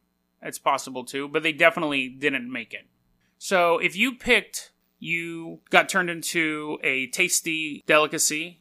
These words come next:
If you picked six, you got,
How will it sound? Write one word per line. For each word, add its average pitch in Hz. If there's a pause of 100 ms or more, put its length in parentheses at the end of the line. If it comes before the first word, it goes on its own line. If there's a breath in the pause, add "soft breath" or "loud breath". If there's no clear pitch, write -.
If 147
you 170
picked 160 (120)
six, - (100)
you 170
got, 151